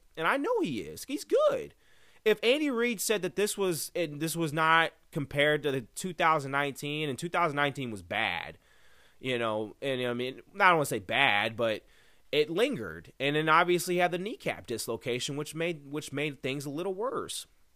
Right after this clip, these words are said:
But he had to miss some time. But Mahomes ain't missing this game. You know, you remember when everybody thought he was gonna, not gonna mi-, he was gonna miss the A F C title game when we played the Bills because of him getting knocked out?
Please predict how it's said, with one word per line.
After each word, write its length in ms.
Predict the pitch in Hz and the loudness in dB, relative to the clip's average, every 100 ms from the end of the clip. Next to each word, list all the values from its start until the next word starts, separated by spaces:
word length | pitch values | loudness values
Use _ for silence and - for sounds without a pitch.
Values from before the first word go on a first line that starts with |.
| - - - - - - - - - - - | -20 -20 -20 -20 -20 -20 -20 -20 -20 -20 -6
But 140 | 151 | 0
he 160 | 160 165 | 2 2
had 120 | 185 | 2
to 60 | 208 | 0
miss 200 | 226 - | 0 -2
some 160 | 226 | -4
time. 400 | 156 117 73 - - | -4 -6 -8 -14 -6
But 160 | 139 131 | -4 -2
Mahomes 340 | 156 214 349 | -2 -4 -2
ain't 180 | 269 147 | -2 -2
missing 300 | 117 110 104 | -4 -6 -8
this 160 | 92 87 | -10 -12
game. 460 | 85 80 92 135 - _ _ - - - | -12 -14 -14 -14 -18 _ _ -20 -20 -6
You 100 | 110 | -2
know, 140 | 127 | 2
you 60 | 147 | 2
remember 300 | 175 190 202 | 2 0 0
when 120 | 202 | 0
everybody 320 | 202 196 202 | 0 0 -2
thought 260 | 185 190 196 | 0 2 2
he 60 | |
was 120 | 196 190 | 0 -4
gonna, 120 | 185 | 0
not 300 | 185 185 165 | 0 0 -2
gonna 140 | 185 | -4
mi-, 140 | 190 190 | -2 -4
he 140 | 185 | -6
was 100 | 190 | -6
gonna 140 | 190 | -6
miss 180 | 185 196 | -4 -6
the 160 | - 156 | -4 -4
A 80 | 190 | -2
F 80 | |
C 140 | 180 190 | -4 -6
title 280 | 202 185 190 | -2 -2 -2
game 240 | 196 196 | -4 -4
when 100 | 190 | -6
we 60 | 185 | -8
played 240 | - 185 | -6 -8
the 60 | 156 | -6
Bills 480 | 123 165 185 185 | -2 -2 0 -4
because 380 | 165 175 185 156 | -6 -4 -4 -4
of 80 | 151 | -4
him 200 | 156 180 | -6 -6
getting 240 | 175 185 | -6 -4
knocked 360 | 170 175 175 - | -2 -2 -2 -4
out? 400 | 170 180 190 196 | -2 0 -2 -4